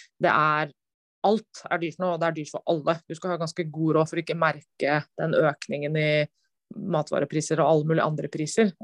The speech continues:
Ehm, så jeg tror det at det kommer til å, i hele den perioden til å være et veldig engasjement rundt matvarer,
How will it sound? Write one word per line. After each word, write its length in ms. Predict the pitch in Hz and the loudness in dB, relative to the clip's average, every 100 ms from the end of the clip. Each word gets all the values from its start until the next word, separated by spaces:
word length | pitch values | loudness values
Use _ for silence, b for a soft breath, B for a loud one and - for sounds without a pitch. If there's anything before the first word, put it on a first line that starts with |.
| - | -2
Ehm, 360 | 180 175 175 170 B B B B - | 0 0 -2 -6 B B B B -2
så 140 | 196 | -2
jeg 80 | 190 | 0
tror 220 | 185 175 | 2 4
det 60 | 165 | 2
at 60 | 170 | 0
det 40 | 180 | -4
kommer 180 | 165 160 | -4 -2
til 180 | 170 | -2
å, 60 | - _ _ - | -2 _ _ -8
i 80 | 185 | -2
hele 260 | 175 160 | 0 0
den 140 | 165 160 | -2 -4
perioden 280 | 170 165 151 | -4 -6 -4
til 60 | 170 | -2
å 20 | |
være 160 | 147 160 | -2 -4
et 80 | |
veldig 220 | 160 156 143 | -4 -2 -2
engasjement 720 | 151 156 170 165 156 170 175 165 | -4 -4 -4 -2 -2 -2 -2 -2
rundt 440 | 156 160 - - - _ _ _ | -2 -4 -10 -20 -20 _ _ _
matvarer, 640 | 190 156 - 147 143 160 | 0 0 0 0 0 0